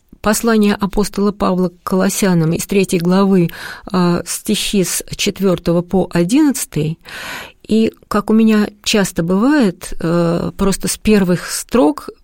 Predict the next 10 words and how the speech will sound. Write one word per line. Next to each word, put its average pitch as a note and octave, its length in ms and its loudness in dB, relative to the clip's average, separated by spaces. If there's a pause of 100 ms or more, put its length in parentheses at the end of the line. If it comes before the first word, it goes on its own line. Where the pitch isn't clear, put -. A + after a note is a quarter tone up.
(100)
э, E3+ 440 -4
этого E3+ 400 -2
отрывка, D#3 580 -4 (400)
э, F3+ 160 0
возникает G3+ 580 2
вопрос. - 600 -2 (500)
Вот, A#3 320 -2
э, G3 320 2 (2250)
стих, - 580 -2 (180)
э, F3+ 260 2